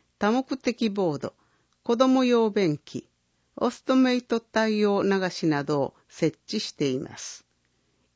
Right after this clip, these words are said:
一階にはベビー休憩室もあります。議場。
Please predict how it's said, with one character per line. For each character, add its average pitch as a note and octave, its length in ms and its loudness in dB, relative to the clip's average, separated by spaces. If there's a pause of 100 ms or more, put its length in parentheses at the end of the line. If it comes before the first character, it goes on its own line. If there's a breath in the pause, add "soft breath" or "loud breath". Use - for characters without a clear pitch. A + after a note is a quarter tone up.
一 G3+ 160 -4
階 B3+ 340 -2
に A#3+ 160 2
は G#3 220 -4 (200)
ベ B3 200 2
ビ A3 240 0
ー - 80 -14
休 G3+ 240 2
憩 F#3 280 -2
室 - 260 -10
も A3+ 220 -2
あ C#3+ 40 -4
り C3 120 -6
ま A#2 180 -10
す。 - 280 -20 (1500)
議 A3 200 -4
場。 G3+ 440 0